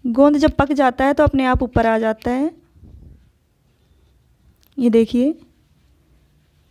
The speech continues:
गोंद का कलर चेंज हो गया है और ये ऊपर आने लग गया है।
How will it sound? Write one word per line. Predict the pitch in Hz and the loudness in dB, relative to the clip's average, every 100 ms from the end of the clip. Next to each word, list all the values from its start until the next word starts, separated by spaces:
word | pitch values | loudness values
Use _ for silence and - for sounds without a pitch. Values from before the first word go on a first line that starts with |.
| - | -2
गोंद | 254 240 | 0 4
का | 240 | 2
कलर | 247 247 247 | 4 4 4
चेंज | 262 247 240 | 4 4 6
हो | 233 | 6
गया | 240 240 | 4 4
है | |
और | 294 | 4
ये | 294 277 | 6 4
ऊपर | 240 247 233 | 2 0 0
आने | 233 233 | 0 -2
लग | 220 | -4
गया | 208 233 233 | -2 -2 -2
है। | 269 | -4